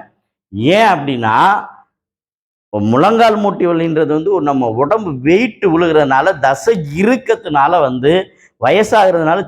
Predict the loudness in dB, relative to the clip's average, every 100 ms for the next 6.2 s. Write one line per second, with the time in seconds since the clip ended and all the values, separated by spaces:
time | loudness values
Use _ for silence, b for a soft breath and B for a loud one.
0 | -6 -2 0 2 0 0 -2 -2 0 0
1 | 0 -4 -8 -8 -2 2 2 0 0 2
2 | 2 0 B B -4 0 0 0 -2 0
3 | -2 2 0 2 2 2 0 0 0 0
4 | 0 0 0 2 2 2 0 B B _
5 | 0 2 2 0 0 0 0 0 2 2
6 | 2 2